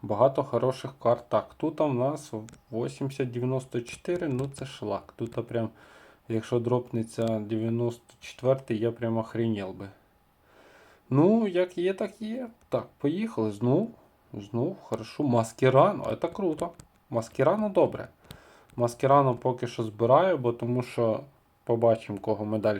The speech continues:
будемо качати. Тут у нас вісімдесят п'ять дев'яносто вісім. Дайте мені продаваємо карту якусь хорошу. І було б вообще чітко. Може, ми маски рано в когось влили б і продали. Ну так, поки що нам дають монеточки.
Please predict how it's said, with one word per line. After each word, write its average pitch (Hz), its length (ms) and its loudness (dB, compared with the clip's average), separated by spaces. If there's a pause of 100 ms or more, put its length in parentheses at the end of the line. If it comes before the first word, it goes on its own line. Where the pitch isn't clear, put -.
будемо 107 300 -4
качати. 123 480 0 (1700)
Тут 143 220 4
у 110 80 2
нас 104 360 -6
вісімдесят 147 560 -2
п'ять 170 220 2
дев'яносто 151 480 -2
вісім. 120 320 -4
Дайте 190 280 -2
мені 185 260 0
продаваємо 139 680 0
карту 151 380 -2
якусь 98 300 -8
хорошу. 104 460 -8 (420)
І - 40 -12
було 123 240 6
б 131 40 0
вообще 123 460 2 (120)
чітко. - 480 0 (840)
Може, 117 280 2
ми 117 120 2
маски 113 380 2
рано 113 220 2
в 98 100 -10
когось 107 380 -4
влили 113 300 0
б 113 100 -8
і 113 40 -6
продали. 101 540 -6 (680)
Ну 113 140 -2
так, 156 300 -2
поки 135 280 -2
що 123 160 -10
нам 123 200 2
дають 120 300 4
монеточки. 113 760 -2